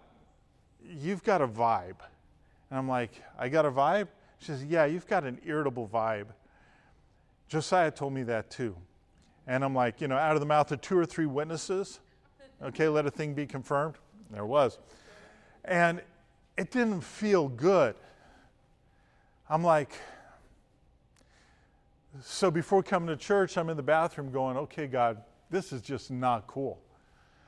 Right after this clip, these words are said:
I have a vibe that's just totally not Jesus. And I'm getting ready to go and be with your people and worship you? No,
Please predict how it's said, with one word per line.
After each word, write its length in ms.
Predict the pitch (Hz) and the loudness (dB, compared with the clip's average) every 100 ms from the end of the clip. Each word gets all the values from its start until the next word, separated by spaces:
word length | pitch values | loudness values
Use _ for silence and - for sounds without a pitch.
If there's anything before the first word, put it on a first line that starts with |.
| _ - | _ -4
I 120 | 139 | 0
have 220 | 190 147 | 2 2
a 80 | 127 | -2
vibe 840 | 104 95 113 123 127 110 110 117 104 _ _ _ | -4 -6 -2 2 2 0 -4 -8 -10 _ _ _
that's 340 | 131 123 - - | -6 -6 -8 -8
just 380 | 135 123 - - _ _ - | -4 -4 -6 -18 _ _ -4
totally 440 | - 175 165 139 | 2 2 2 -2
not 260 | 127 117 104 | -4 -4 -6
Jesus. 640 | 127 127 110 101 - - _ _ _ _ _ _ _ _ _ _ | -8 -8 -8 -14 -18 -20 _ _ _ _ _ _ _ _ _ _
And 160 | 147 160 | -2 -2
I'm 120 | 151 | 0
getting 200 | 165 147 | -2 0
ready 240 | 156 147 | -2 -2
to 140 | 127 123 | -4 -4
go 560 | 135 147 156 175 180 - _ _ | 2 2 2 -4 -10 -18 _ _
and 180 | 151 131 | -8 -4
be 120 | 147 | -2
with 200 | 170 170 | -2 -4
your 80 | 143 | -8
people 480 | - - 170 214 190 | -8 -6 -6 -6 -6
and 160 | 131 123 | -4 -4
worship 400 | 156 - 139 131 | -4 -6 -10 -6
you? 220 | 165 285 - _ _ _ _ _ _ _ _ _ _ _ _ _ | -6 -6 -14 _ _ _ _ _ _ _ _ _ _ _ _ _
No, 400 | 156 151 143 127 | 0 2 2 -2